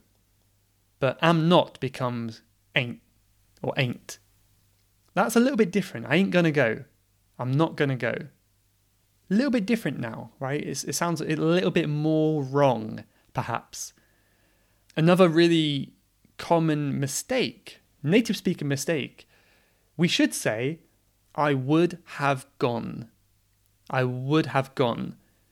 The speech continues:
And we shorten this to "I would have gone," which is would apostrophe V E. V E is short for have. "I would have gone." Would have, right?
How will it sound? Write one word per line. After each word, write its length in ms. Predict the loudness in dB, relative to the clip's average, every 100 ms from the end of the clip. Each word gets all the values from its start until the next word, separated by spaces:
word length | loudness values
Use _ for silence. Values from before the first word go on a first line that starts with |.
| _ _
And 80 | -4
we 100 | -2
shorten 520 | 0 2 2 2 0
this 180 | -2 -4
to 140 | -6 -2
"I 80 | -2
would 300 | 0 2 2
have 180 | 0
gone," 400 | -2 -6 -6 -10 -12 _ _ _ -6
which 300 | -4 -2 -2
is 200 | -4 -4
would 400 | 0 0 0 -4 _ _ _
apostrophe 720 | -10 0 -2 0 -4 -2 -2
V 420 | -2 0 0 -2 -4
E. 420 | -4 -4 -6 -10 _ _ _ _ _ _ -6
V 140 | -2 0 0
E 200 | 2 0
is 80 |
short 220 | 0 -4 -4
for 80 |
have. 460 | -8 -4 -4 -6 -12 _ _ _ -4
"I 80 |
would 300 | -2 2 2
have 280 | 4 2 0 -10 _ -4
gone." 400 | -2 -2 -8 -14 _ _ _ _ _
Would 320 | -6 0 0
have, 300 | 0 -4 -8 _ _ _ _ _ _
right? 280 | 0 2 2